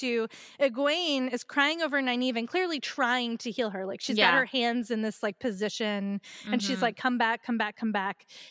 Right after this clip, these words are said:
Speaker 1: And then she does. She manages to channel, and Nynaeve heals.
Speaker 2: So I think Egwene is gonna heal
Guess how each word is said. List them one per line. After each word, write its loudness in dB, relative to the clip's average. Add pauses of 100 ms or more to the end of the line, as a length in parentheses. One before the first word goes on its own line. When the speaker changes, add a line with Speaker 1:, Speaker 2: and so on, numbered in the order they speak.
(100)
Speaker 1:
And 6
then 2
she 0
does. 4
She -4
manages 0
to -2
channel, 0
and 0
Nynaeve 0
heals. -8 (180)
Speaker 2:
So 0
I 8
think 2
Egwene 2
is -2
gonna 2
heal -2